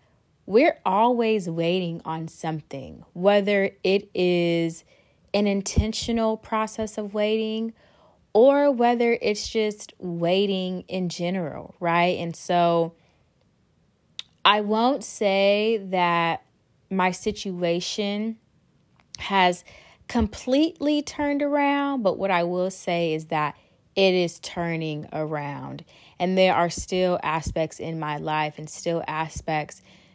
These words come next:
aspects within my experience and my journey that I am learning how to patiently wait on God for,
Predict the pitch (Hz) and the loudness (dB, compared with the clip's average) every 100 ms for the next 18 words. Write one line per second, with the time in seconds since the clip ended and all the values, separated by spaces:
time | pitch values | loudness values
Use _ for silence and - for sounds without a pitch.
0 | _ 175 214 - - 165 151 - - _ | _ 4 4 0 -2 0 0 -6 -18 _
1 | _ 185 175 - 180 190 185 160 160 - | _ -2 -2 -2 -2 -2 -2 -2 -4 -10
2 | - 175 202 208 175 156 156 - 160 156 | -6 -4 -2 -2 -2 -4 -6 -8 -8 -8
3 | 156 - 170 190 190 165 156 - - _ | -8 -6 -2 -2 -2 -4 -6 -10 -20 _
4 | - 175 - 170 170 - 175 165 165 - | -2 -2 0 0 0 0 -2 -2 -4 -8
5 | _ _ 175 175 175 180 170 160 180 - | _ _ 0 2 2 2 -4 -6 -10 -10
6 | 165 - 160 151 165 156 156 156 156 151 | -12 -6 -6 -4 -8 -8 -8 -4 -4 -4
7 | 190 185 165 156 190 - - 196 190 131 | -8 -8 -4 -4 -6 -12 -6 -2 -2 -2
8 | - | -8